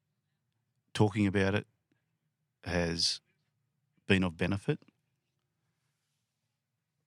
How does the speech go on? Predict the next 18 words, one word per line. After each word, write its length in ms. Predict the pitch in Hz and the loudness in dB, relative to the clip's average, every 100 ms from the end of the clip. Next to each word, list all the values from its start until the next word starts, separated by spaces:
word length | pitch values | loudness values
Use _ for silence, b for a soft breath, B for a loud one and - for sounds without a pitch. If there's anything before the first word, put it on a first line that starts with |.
| _ _ _ | _ _ _
But 180 | 90 - | -2 0
when 160 | 95 | 0
I, 380 | 92 95 92 87 b b b b _ _ _ _ _ _ _ _ _ _ _ _ _ - | 2 2 0 -2 b b b b _ _ _ _ _ _ _ _ _ _ _ _ _ -6
when 140 | 92 | 0
I 300 | 92 90 90 - _ _ | 0 0 -2 -8 _ _
finally 280 | - 107 98 | 0 2 2
got 160 | 90 - | 0 -2
the 300 | 87 82 82 - _ _ _ _ _ _ _ _ _ _ | -2 -2 -6 -14 _ _ _ _ _ _ _ _ _ _
sentencing 640 | - - 92 101 - 90 | 0 2 2 0 -2 0
report 480 | 85 82 - 87 92 - _ | -2 -6 -6 -6 -6 -10 _
from 180 | - 92 | -8 -6
the 80 | 85 | -6
judge 500 | 80 85 85 82 - - _ _ _ _ _ _ _ _ _ _ _ | -4 -6 -6 -10 -16 -18 _ _ _ _ _ _ _ _ _ _ _
and 180 | - 90 | -6 0
read 160 | 95 87 | 0 0
in 140 | 82 | -2
more 220 | 82 85 90 | -4 -6 -4
detail 600 | 85 85 85 87 90 | -4 -4 -6 -6 -8